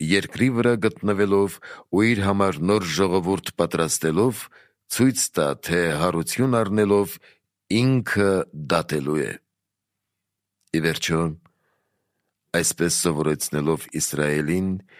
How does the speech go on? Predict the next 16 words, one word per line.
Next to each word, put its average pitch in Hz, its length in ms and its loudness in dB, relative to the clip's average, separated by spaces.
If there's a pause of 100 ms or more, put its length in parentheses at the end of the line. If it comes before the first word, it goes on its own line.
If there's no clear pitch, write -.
(220)
և 76 260 -2 (120)
այսքան 78 520 -2
մեծ 90 280 -2
հրաշքներ 82 720 -2
ու 78 180 -6
նշաններ 76 600 0
անելով, 73 520 -2 (500)
քարոզեց 80 800 0 (240)
և 73 240 -2
չափազանց 67 800 -6
սիրեց 57 440 -6
նրան։ 50 360 -10 (1400)
Երբ 135 480 2
ընտրում 117 460 0
էր 110 160 2 (120)
առաքյալներին, 87 920 0